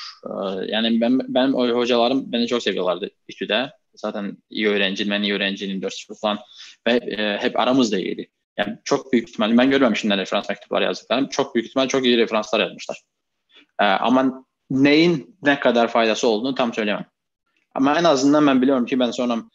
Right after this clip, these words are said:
mesela bize başvurular yaptıkta ben o P H D okuduğum zaman, e, benim P H D advisor'ım benden soruyordu ki bu, bu öğrenci nasıl, bu öğrenci nasıl? E, yani referans biraz işe yarıyor, biraz yok, işe yarıyor ama tam yani bir, bir şey var.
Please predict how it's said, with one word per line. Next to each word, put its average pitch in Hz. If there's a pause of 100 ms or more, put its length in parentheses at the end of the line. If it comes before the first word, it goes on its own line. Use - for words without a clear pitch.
(240)
mesela 117
bize 117
başvurular 107
yaptıkta 104
ben 110
o 113
P 107
H 104
D 107
okuduğum 104
zaman, 117 (520)
e, 107
benim 107
P 117
H 113
D 120
advisor'ım 110
benden 104
soruyordu 101
ki 110
bu, 107
bu -
öğrenci 107
nasıl, 101
bu 113
öğrenci 104
nasıl? 170 (380)
E, 117 (400)
yani 139
referans 160
biraz 127
işe 127
yarıyor, 117
biraz 143
yok, 104
işe -
yarıyor 120
ama 135 (140)
tam 190
yani 151 (600)
bir, 131
bir 170
şey 139
var. -